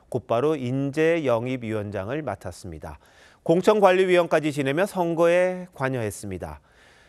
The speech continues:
대통령의 이십 년 지기 주기환 씨가 비례정당 공천에서 사실상 배제되자 한동훈 비대위원장을 직격했습니다.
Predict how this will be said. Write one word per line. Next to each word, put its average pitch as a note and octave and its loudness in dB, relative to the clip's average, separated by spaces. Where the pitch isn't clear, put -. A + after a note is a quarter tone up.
대통령의 F#3+ 2
이십 G3+ -4
년 G3 2
지기 A2 -4
주기환 D#3 0
씨가 C#3+ -2
비례정당 E3 2
공천에서 C#3+ 0
사실상 F3 0
배제되자 C3+ 0
한동훈 D3 0
비대위원장을 C3+ -2
직격했습니다. - -6